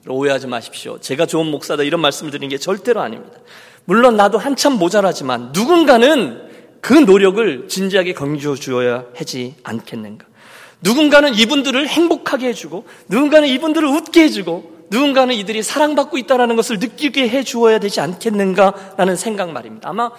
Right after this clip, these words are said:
그런 생각이 저로 하여금 이민자로 이 땅에 살게 하지 않았는가 생각합니다. 창립기념주일 아침,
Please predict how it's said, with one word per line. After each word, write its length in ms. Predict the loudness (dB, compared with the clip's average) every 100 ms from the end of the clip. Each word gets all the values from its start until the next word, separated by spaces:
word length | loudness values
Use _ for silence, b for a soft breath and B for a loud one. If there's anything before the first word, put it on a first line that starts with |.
| B -10
그런 280 | 0 0
생각이 520 | 0 -2 -2 -2 -6 -12 -18
저로 300 | -4 -2 0
하여금 460 | 0 0 -2 -6 -8 -14
이민자로 520 | -8 -6 -6 -6 -8
이 60 | -8
땅에 260 | -10 -10 -8
살게 300 | -6 -6 -6
하지 160 | -6
않았는가 520 | -8 -8 -12 -12 -14 -14 b
생각합니다. 640 | -18 -14 -14 -18 -20 -20 _ _ _ _ _ -20 _ _ _ _ _ _ _ b b -12
창립기념주일 800 | -8 -6 -6 -8 -10 -8 -6
아침, 380 | -6 -6 -10 -12